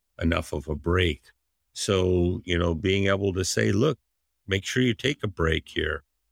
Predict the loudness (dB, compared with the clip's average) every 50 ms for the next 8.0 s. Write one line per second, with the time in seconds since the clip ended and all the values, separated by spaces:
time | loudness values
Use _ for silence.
0 | _ _ -2 0 0 0 0 0 0 -2 -2 -2 -2 0 2 2 2 2 0 -2
1 | -2 -2 0 0 0 0 0 -2 0 0 2 2 2 0 0 -2 -4 -4 -2 0
2 | 0 0 0 0 -2 -4 -6 _ _ _ _ _ _ -14 -6 -2 -2 0 -2 -2
3 | -4 -2 0 0 2 2 0 0 -2 _ -10 -8 -8 -8 -2 -2 0 2 2 2
4 | 2 2 2 2 2 2 2 0 -2 -8 _ _ _ _ _ _ _ _ -2 0
5 | 2 2 2 0 0 -2 -4 -2 -2 -2 -2 0 -2 -2 0 0 2 0 0 0
6 | -2 -4 -6 -6 _ _ _ _ _ _ -2 -2 0 2 2 2 2 2 0 -2
7 | -6 _ _ _ _ _ _ _ 0 0 0 0 0 -2 0 2 2 2 0